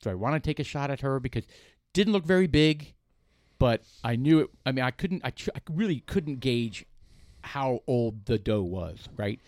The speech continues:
And I, I watched it for about three minutes, waiting for the, I mean, if she was gonna present the,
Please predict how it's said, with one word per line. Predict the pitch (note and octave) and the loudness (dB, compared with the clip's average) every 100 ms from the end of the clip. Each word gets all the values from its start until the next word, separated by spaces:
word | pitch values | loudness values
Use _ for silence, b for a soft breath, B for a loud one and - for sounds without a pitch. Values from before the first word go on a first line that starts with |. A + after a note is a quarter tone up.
| B B - | B B -2
And | B2 | -2
I, | A2 | 0
I | C3 | -2
watched | A2+ C#3 - | 2 0 0
it | A#3 | -8
for | - | -4
about | F3+ E3+ | -4 -2
three | - F3+ | -2 0
minutes, | D3 C3+ - - _ _ _ _ _ | 0 -2 -6 -18 _ _ _ _ _
waiting | - C3+ D#3 D#3 | 0 4 4 2
for | - C#3+ | -2 -2
the, | B2 - _ _ - | -2 -4 _ _ -8
I | |
mean, | C3+ B2 | -2 -2
if | A2 | -4
she | - F#3+ | -4 -2
was | E3 | -2
gonna | G3 E3 | -2 -2
present | - A#2+ C#3 | -2 -2 -2
the, | - | -4